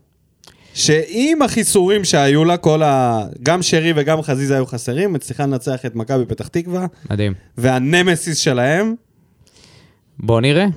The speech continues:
Speaker 2: עכשיו הם צריכים להתמודד מול השד האמיתי.
Speaker 1: אוקיי, זה זמן טוב לדבר על זה.
Speaker 2: כן.
Speaker 1: כי אני, יש לי תיאוריה.
Speaker 2: נו.
Speaker 1: יש לי הימור מעכשיו.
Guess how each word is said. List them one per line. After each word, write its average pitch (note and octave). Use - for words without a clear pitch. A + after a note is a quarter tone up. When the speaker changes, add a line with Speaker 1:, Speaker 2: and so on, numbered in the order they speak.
Speaker 2:
עכשיו D#3
הם D3+
צריכים B2+
להתמודד A#2
מול G#2+
השד A#2+
האמיתי. G2+
Speaker 1:
אוקיי, A#2+
זה B2
זמן C#3+
טוב B2+
לדבר B2+
על G2+
זה. G2
Speaker 2:
כן. F2
Speaker 1:
כי A2
אני, C3+
יש G3
לי F#3+
תיאוריה. E3+
Speaker 2:
נו. G#2
Speaker 1:
יש F3
לי F#3
הימור F3
מעכשיו. E3